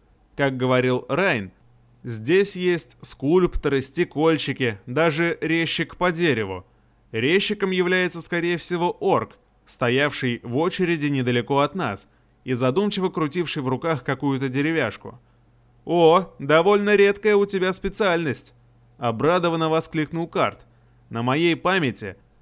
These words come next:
у нас ювелиров ещё не было. Мой тебе совет, парень. И не смотри на меня так искоса, я тебе плохого не посоветую.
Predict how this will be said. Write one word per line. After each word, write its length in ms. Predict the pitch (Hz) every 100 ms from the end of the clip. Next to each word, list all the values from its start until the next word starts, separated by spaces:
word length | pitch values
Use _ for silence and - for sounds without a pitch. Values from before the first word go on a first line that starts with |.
| _ -
у 160 | 117
нас 340 | 120 185 214 185
ювелиров 580 | 175 151 139 170 185 175
ещё 300 | 156 - 170
не 220 | 208 196
было. 320 | 113 101 92 _ -
Мой 260 | 131 214 240
тебе 260 | 226 220
совет, 440 | 214 226 240 220 -
парень. 400 | 151 117 104 92 _ _ _ -
И 180 | 131 160
не 120 | 185
смотри 460 | 190 190 190 202
на 100 | 202
меня 220 | 196 196 190
так 240 | 185 185 -
искоса, 680 | 202 196 - 127 - 92 - _ -
я 240 | 131 156
тебе 260 | 156 160 165
плохого 460 | 160 160 180 165
не 140 | 160 160
посоветую. 800 | 165 175 170 185 151 110 98